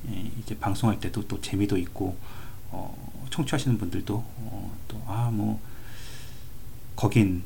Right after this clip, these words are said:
음, 그런 일들이, 이, 요즘 벌어지고 있구나. 아, 그런 것들이 요즘, 어, 문제가 되고 있구나." 좀 아실 텐데, 그렇게 소개를 드릴 만한 그런 뉴스거리가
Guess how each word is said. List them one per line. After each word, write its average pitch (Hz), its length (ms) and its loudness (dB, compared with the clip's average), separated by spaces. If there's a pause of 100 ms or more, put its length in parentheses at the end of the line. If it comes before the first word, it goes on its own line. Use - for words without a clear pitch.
(120)
음, 98 200 -2
그런 110 220 6
일들이, 98 380 4
이, 95 720 -2
요즘 101 240 0
벌어지고 101 380 4
있구나. 90 500 8
아, 87 480 -2
그런 110 220 6
것들이 101 360 2
요즘, 92 480 2
어, 95 500 -4
문제가 101 300 2
되고 101 180 0
있구나." 92 460 -2
좀 107 160 0
아실 117 260 0
텐데, 104 360 2 (640)
그렇게 - 220 -2
소개를 185 360 4
드릴 123 240 8
만한 95 440 6
그런 92 240 -2
뉴스거리가 90 880 0